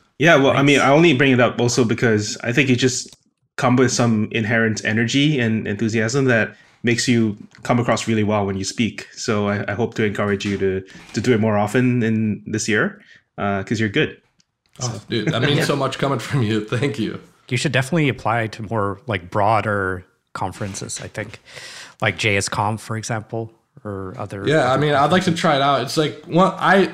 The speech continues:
Speaker 3: I just love what I do, and I kinda just get caught up. And it's like, I usually, it's like, if I get an idea, I just do it. And, like, I really loved Svelte, and I was like, "I know a good talk for Svelte," and I just kinda, like,
Speaker 2: Yeah.
Speaker 3: did it.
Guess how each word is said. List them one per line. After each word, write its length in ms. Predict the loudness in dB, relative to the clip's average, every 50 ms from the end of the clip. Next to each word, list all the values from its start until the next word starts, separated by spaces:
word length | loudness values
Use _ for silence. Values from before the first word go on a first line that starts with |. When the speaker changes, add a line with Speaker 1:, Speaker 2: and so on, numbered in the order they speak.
| -4 2
Speaker 3:
I 100 | 2 4
just 200 | 4 4 2 2
love 160 | 0 2 2
what 100 | 2 2
I 80 | 2 2
do, 380 | 2 2 2 4 4 4 2 2
and 100 | -2 -2
I 80 | -2
kinda 200 | 0 0 0 0
just 200 | 2 0 -2 -2
get 380 | -2 -4 -4 -4 -14 -20 _ _
caught 260 | 0 2 4 4 4
up. 320 | 4 4 2 0 -2 -12 -6 -2
And 160 | 0 0 0
it's 120 | 0 -2
like, 240 | 0 0 0 0 0
I 40 | 0
usually, 300 | 4 4 6 6 6 4
it's 120 | 4 2
like, 100 | -2 -2
if 80 | 0 0
I 80 | 0 2
get 140 | 2 2
an 60 | 2 2
idea, 560 | 2 0 0 2 2 2 2 2 0 -4 -10 -18 -20 -20 -20 _ _ _ _
I 120 | -2 0 0
just 180 | 0 0 2
do 140 | 2 4 4
it. 120 | 4 2
And, 100 | 0 -2
like, 160 | -2 -2 -2 0
I 120 | 2 4
really 220 | 4 4 4 4
loved 220 | 4 2 0 0 -2
Svelte, 440 | -6 -2 0 0 2 0 0 -2 -2
and 100 | -2 0
I 80 | 0
was 140 | 0 0 -2
like, 200 | -4 -4 -4 -2
"I 260 | -2 -2 -2 -2 -8 -10
know 200 | -4 -2 0 0
a 40 | 0
good 220 | 0 -2 -4 -4 -4
talk 320 | -4 -4 -4 -4 -8 -10
for 160 | -10 -8 -8
Svelte," 440 | -8 -4 -4 -2 -2 -2 -4 -6 -8
and 400 | -6 -4 -2 -2 -2 -2 -4 -6 -6 -2
I 100 | -2 0
just 160 | 0 0 0
kinda, 200 | -2 0 0 0
like, 220 | 0 -2 -4 -6 -8
Speaker 2:
Yeah. 60 | -4
Speaker 3:
did 140 | -2 0 0
it. 240 | 0 0 -2 -6